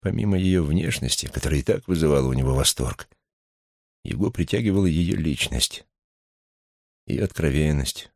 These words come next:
уравновешенность, ее мимика, хотя и не детская, но на редкость непосредственная. Не влюбляйся, черт тебя возьми, не после первой ночи.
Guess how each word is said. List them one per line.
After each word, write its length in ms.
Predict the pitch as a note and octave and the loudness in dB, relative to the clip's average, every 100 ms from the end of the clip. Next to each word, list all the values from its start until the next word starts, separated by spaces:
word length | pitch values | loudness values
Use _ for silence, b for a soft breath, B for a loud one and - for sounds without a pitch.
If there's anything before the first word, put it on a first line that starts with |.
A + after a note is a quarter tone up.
| - | -6
уравновешенность, 1000 | B1+ C#2+ C2+ B1+ C#2+ - C2 - - _ _ _ _ - | -2 0 0 0 -2 -2 -4 -8 -8 _ _ _ _ -2
ее 220 | D#2+ E2+ | 2 4
мимика, 580 | D#2 E2+ D2+ C2+ A#1 - _ _ _ _ _ - | 4 4 2 -2 -6 -8 _ _ _ _ _ -10
хотя 200 | - E2+ | -4 0
и 140 | D2 | 0
не 140 | D#2+ D#2+ | 0 0
детская, 400 | - - - - | 0 -2 -2 0
но 120 | E2+ | 2
на 100 | F2 | 2
редкость 440 | F#2+ - A2 - | 0 -4 -6 -4
непосредственная. 1000 | - - G#2+ - D2+ A#1+ - G#1+ G#1 - _ _ _ _ _ _ _ - | -6 -4 -4 0 -2 -2 -6 -6 -8 -12 _ _ _ _ _ _ _ -4
Не 160 | C#2+ | 0
влюбляйся, 800 | E2+ D#2 C#2+ C2 G#2 G#2+ F#2+ - | 2 2 0 0 0 0 -2 -4
черт 280 | - D2+ - | -4 -4 -4
тебя 220 | - F2+ | -4 -2
возьми, 380 | E2 D#2+ C#2+ C#2 | 0 0 0 0
не 120 | F2 | 0
после 320 | - G2 - | 0 -2 -2
первой 380 | - - G2 F#2+ | -4 0 2 4
ночи. 400 | D#2+ C2+ - - | 4 2 0 -6